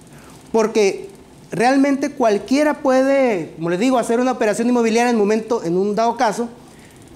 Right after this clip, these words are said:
y te van a contratar por lo que haces, pero se van a quedar contigo por quien eres.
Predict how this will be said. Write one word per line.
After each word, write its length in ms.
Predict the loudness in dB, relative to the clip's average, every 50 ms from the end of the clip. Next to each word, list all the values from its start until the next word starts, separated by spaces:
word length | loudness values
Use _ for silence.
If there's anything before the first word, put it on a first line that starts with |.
| -20 -20 -20 -20 -20 -14 -10 -8
y 80 | -6
te 80 | -2 0
van 100 | 0 0
a 80 | 0 0
contratar 400 | -2 -2 -2 -2 -2 -2 -2 -2
por 120 | -2 -2
lo 120 | -2 0
que 80 | 0 2
haces, 240 | 2 2 0 0 0
pero 160 | 0 0 0
se 120 | 0 0 0
van 140 | 2 0 0
a 100 | 0 0
quedar 260 | 0 0 0 0 0
contigo 520 | 0 -2 0 0 0 0 2 0 0 0
por 260 | 2 2 2 0 0
quien 280 | 0 0 2 2 2 2
eres. 580 | 0 0 0 0 0 -2 -4 -6 -10 -14 -18